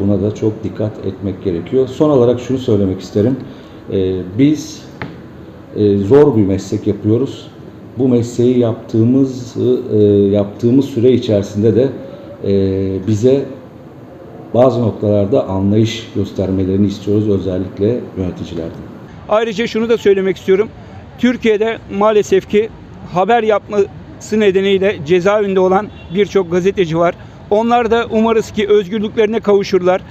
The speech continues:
Speaker 2: E, tabii ki, e, gazeteciler de suç işleyebilir ama haber yaptığı için, e, suç, e, işlemiş sayılan ve cezaevinde yatan gazetecilerimizin de en kısa sürede özgür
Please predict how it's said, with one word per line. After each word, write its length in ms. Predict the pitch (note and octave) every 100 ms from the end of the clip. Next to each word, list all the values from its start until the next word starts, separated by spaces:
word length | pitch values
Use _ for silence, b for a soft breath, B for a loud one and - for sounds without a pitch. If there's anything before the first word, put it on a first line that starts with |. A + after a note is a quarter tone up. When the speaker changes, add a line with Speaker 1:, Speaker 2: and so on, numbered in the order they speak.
| B B B B - -
Speaker 2:
E, 200 | F#3 F#3+
tabii 300 | A#3 B3+ C4+
ki, 260 | A3+ F#3 -
e, 200 | F#3+ F#3+
gazeteciler 720 | E3+ G3+ C4 C4 G#3+ C4 B3+
de 40 |
suç 240 | G#3+ A#3 F#3
işleyebilir 500 | - F#3+ F#3 G3+ B3
ama 260 | G3+ D#3 - -
haber 300 | F#3 G#3 D4
yaptığı 340 | C4 A#3 G#3+ A#3+
için, 400 | A3+ G#3 F#3 E3+
e, 380 | F3+ F#3 F3+ E3 - - -
suç, 240 | - B3+
e, 600 | - - - G3 F#3 F#3 - - - -
işlemiş 440 | - G3 G#3+ A3+
sayılan 480 | - F#3+ G3 G3 F#3
ve 140 | F#3 B B B -
cezaevinde 540 | G3+ F#3 A3 G#3 G3
yatan 300 | F#3 F#3 F3+
gazetecilerimizin 960 | F#3 F3+ G3 F#3 F3+ G3 F#3+ F3+ G3+
de 140 | F3+ G3+ B B B -
en 200 | A3+ G3+
kısa 220 | - F3
sürede 420 | E3+ E3+ F3 G3+ F#3+
özgür 360 | F3 D#3+ F#3